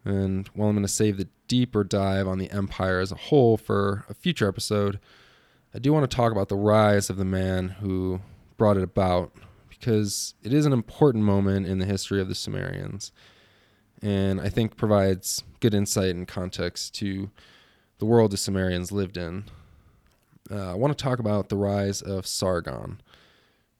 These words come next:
who I definitely remember his name because it sounds close to Sauron. Uh, side note, I am not the biggest fan of those books or those movies. Um, anyways, uh, so Sumer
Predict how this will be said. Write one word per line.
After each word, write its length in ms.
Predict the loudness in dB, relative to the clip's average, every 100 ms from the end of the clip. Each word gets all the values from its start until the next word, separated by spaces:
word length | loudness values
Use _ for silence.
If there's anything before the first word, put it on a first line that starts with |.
| _
who 560 | -4 0 2 2 2 0
I 100 | 2
definitely 340 | 2 4 2
remember 540 | 2 2 2 2 2 0
his 260 | -4 -4
name 260 | -2 -4 -4
because 460 | -4 -2 -2 -4
it 100 | -10
sounds 260 | -6 -4 -6
close 280 | -4 -6 -4
to 80 | -8
Sauron. 680 | -2 0 2 0 -2 -6 -10 _ _ _ _ _ _ _ _ _ -18 -12
Uh, 240 | -12 -10
side 320 | -4 0 0
note, 320 | 0 -2 -4 -10 -20 -20 -12
I 60 | -8
am 100 | -8
not 220 | -8 -8
the 80 | -4
biggest 320 | -6 -4 -6
fan 340 | -2 0 2
of 80 | 0
those 240 | 2 0 0
books 640 | -2 -2 -6 -10 -10 -12 -6
or 120 | -4
those 220 | -4 -6
movies. 600 | -6 -6 -8 -10 -14 -20 _ _ _ _ _ _ _ _ _ -12
Um, 380 | -8 -6 -6 -6 0
anyways, 560 | 0 0 -6 -12 -14 _ _ _ -6
uh, 360 | -4 -2 -4
so 180 | -4 -4
Sumer 720 | -4 -2 2 4 4 4 2